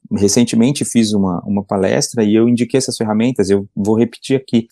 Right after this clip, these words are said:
né? Existe um, um site, eu vou falar três sites que é pra vocês poderem, é, se organizar com relação a isso. Se você não tem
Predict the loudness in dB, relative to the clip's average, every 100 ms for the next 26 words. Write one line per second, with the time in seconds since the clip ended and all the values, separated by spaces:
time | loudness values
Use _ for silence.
0 | _ -6 -2 0 0 -2 0 2 4 4
1 | 2 0 -2 -4 -2 -4 0 0 2 0
2 | -2 -6 -6 -4 -2 0 -2 -2 -4 -2
3 | 0 0 0 -2 -4 -4 -6 -6 -10 -8
4 | -8 -6 -8 -8 -6 -4 -4 -4 -2 -2
5 | -2 -6 _ _ -6 0 0 2 0 -2
6 | -4 -6 -6 -6 -6 -6 -4 -4 -4 -6
7 | -14 _ _ _ _ _ -2 0 2 0
8 | 0 0 0 -2 -4 -2 -2 0 -2